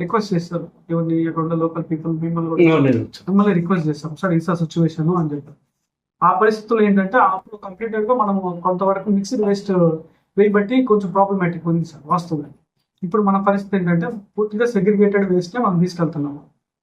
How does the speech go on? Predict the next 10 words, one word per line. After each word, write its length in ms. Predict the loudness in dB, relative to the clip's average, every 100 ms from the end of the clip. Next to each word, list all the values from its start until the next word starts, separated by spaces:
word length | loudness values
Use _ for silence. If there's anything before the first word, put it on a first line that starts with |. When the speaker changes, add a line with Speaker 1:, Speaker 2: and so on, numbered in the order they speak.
| -2 0
Speaker 1:
మాకేంటంటే 580 | 2 2 0 -4 -2 0 2
ఒక 100 | 0 0 -2 -6 _ -10 -4 -2
one 120 | 0 2
month 180 | 0 0
or 80 | -2 -2
two 140 | -2 0
months, 220 | -2 -4 _ _ _ _ -6
two, 120 | -6 -6 _
three 180 | -4 -2
months 180 | -2 -4